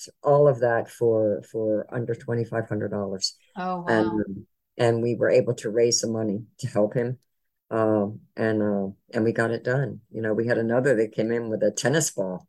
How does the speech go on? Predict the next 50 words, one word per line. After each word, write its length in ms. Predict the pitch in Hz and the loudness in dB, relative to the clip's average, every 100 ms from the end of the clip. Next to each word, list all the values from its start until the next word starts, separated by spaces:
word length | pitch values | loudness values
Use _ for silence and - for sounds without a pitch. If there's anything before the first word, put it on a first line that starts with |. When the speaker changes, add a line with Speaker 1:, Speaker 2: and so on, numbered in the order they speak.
| _ | _
Speaker 1:
that 160 | 104 - | -6 -4
was 140 | 107 | -2
in 120 | 107 | 0
its 160 | 98 - | 0 -2
belly. 360 | 113 95 92 - _ _ _ | -2 -2 -2 -8 _ _ _
Speaker 2:
Yikes. 600 | 185 - 175 - - - - | -10 -8 -10 -14 -16 -16 -6
Speaker 1:
So, 200 | 104 117 127 | -6 -6 -4
and 380 | 113 107 107 95 | -2 0 -2 -2
same 300 | - 135 135 | 2 4 4
thing. 420 | - 160 131 90 - | 2 2 0 -4 -2
They 80 | 113 | -2
were 140 | 113 | -2
Speaker 2:
Yeah. 60 | - | 2
Speaker 1:
quoted 300 | 127 117 104 | 4 4 4
eight, 280 | 92 139 - - | 2 2 -4 -16
ten 240 | - 117 123 | -4 -4 -2
thousand, 640 | 131 123 120 110 - - | -2 -2 -2 -6 -8 -6
thou-, 200 | 127 123 | 0 0
ten 300 | 120 - 123 | 0 -2 -2
thousand 320 | 123 123 120 127 | 0 -2 -2 -4
dollars. 300 | 147 127 - | -2 -2 2
That 240 | 143 - | 2 4
dog 260 | 123 113 107 | 2 4 2
walked 260 | 101 - | 0 0
out 220 | 98 90 | -2 -2
twenty-four 440 | - 110 107 113 104 | -6 -6 -4 -4 -2
hours 320 | 95 98 - | -2 -6 -8
later. 280 | 87 78 92 _ _ _ _ _ _ 131 | -8 -8 -10 _ _ _ _ _ _ -2
You 80 | |
know, 240 | 120 113 104 | -2 0 -2
we 180 | 110 110 | -2 -2
were 160 | 104 | 0
able 280 | 110 104 107 | 2 0 -4
to 120 | 113 | -8
help. 360 | 101 98 92 - | -6 -4 -4 -2
And, 240 | 101 98 | -2 -2
and 260 | - 110 110 | -2 0 2
there's 220 | 110 - | 0 2
just 400 | 135 127 - - | 2 6 4 4
so 160 | 127 120 | 4 2
many. 340 | 117 131 104 | 2 2 2
And, 220 | 98 - | 0 -4
and 360 | - 110 107 107 _ _ - | -4 -2 -2 -4 _ _ 2
as 200 | 143 185 | 4 6
I 80 | 185 | 4
kept 320 | 185 170 - | 6 2 6
going 240 | 156 147 | 6 6
along, 340 | 131 131 127 123 | 4 4 2 0
because 300 | 110 117 127 | -2 -2 -2
I'm 180 | 117 | -4